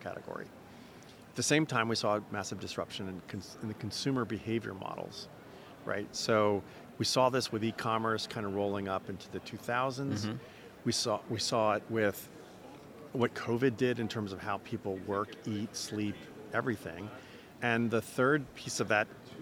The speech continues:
Speaker 1: puzzle was we saw people, how people behave and how they thought about themselves. Our number one premise is that time is the most valuable commodity
Speaker 2: Yeah.
Speaker 1: on the face of the earth.
Speaker 2: True.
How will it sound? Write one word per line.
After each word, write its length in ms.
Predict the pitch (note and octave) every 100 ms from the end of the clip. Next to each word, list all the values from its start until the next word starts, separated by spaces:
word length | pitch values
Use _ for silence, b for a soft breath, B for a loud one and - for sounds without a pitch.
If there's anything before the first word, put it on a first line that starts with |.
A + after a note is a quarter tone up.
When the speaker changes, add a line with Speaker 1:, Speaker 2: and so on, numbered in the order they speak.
| -
Speaker 1:
puzzle 380 | - D3+ D#3 G2+
was 200 | G2 G2
we 80 | G#2
saw 220 | - G#2
people, 280 | - A#2 A2
how 160 | G#2
people 300 | F#2+ A2 F#2+
behave 520 | F2 G2+ A#2+ G2+ E2+ F#2
and 80 |
how 100 | F2+ G2
they 100 | G2
thought 260 | - G2+
about 180 | F2 F2
themselves. 580 | F#2 - F#2+ - - - B B B B B B B - - - - -
Our 240 | B2+ C#3+
number 300 | F#3+ E3+ D#3
one 200 | C#3 B2+
premise 520 | G#2+ B2 G2+ F2+ - -
is 140 | A2+ G2+
that 240 | G2+ -
time 420 | - C3 B2+ C3+ C3+
is 220 | D3+ B2
the 100 | B2+
most 500 | B2 A#2 A2+ A2+ - - - - G2+
valuable 480 | G#2+ G#2 A2+ A2 A2
commodity 560 | - G#2+ G2 F#2+ F#2
Speaker 2:
Yeah. 100 | G2 G2
Speaker 1:
on 60 |
the 60 | F#2
face 300 | - F#2 -
of 80 | F#2
the 80 | F#2
earth. 280 | E2+ - -
Speaker 2:
True. 260 | - G#2